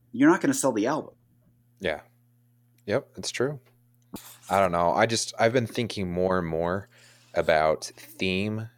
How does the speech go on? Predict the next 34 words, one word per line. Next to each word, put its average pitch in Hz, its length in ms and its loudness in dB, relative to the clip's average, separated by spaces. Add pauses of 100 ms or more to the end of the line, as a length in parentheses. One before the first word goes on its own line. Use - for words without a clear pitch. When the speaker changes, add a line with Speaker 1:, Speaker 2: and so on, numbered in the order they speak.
(240)
Speaker 2:
and 82 300 -2
gameplay, 101 720 -2 (160)
and 85 140 -2
I 87 60 0
guess 104 440 -2 (540)
it 90 120 2
draws 92 360 2
me 98 100 -2
back 82 300 0
to - 100 -10
the 82 100 -6
nineties, 76 540 -6
'cause 82 240 -6
that, 87 220 2 (240)
in 104 120 -4
my 113 180 2
opinion, 90 420 -6
that's 85 200 -2
kinda 85 240 -6
where 80 220 -2
pinball 82 480 -2
was 82 100 -8
starting 78 220 -6
to 71 60 -14
get - 120 -8
figured 67 460 -8
out. - 460 -8 (260)
Speaker 1:
Mm-hmm. 101 400 -4
Speaker 2:
Uh, 78 280 0 (120)
f-, - 240 -20
because 95 340 -4
we 95 140 -2
were, 85 180 0
we 90 380 -6